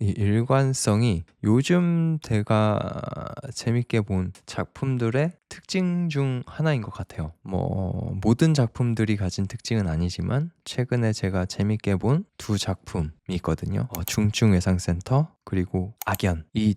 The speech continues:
두 작품도 일관성으로 시청자인 저의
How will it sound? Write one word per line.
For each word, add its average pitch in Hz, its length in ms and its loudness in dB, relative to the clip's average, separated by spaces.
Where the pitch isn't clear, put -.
두 113 320 2
작품도 90 880 -2
일관성으로 139 1300 2
시청자인 143 760 2
저의 107 480 0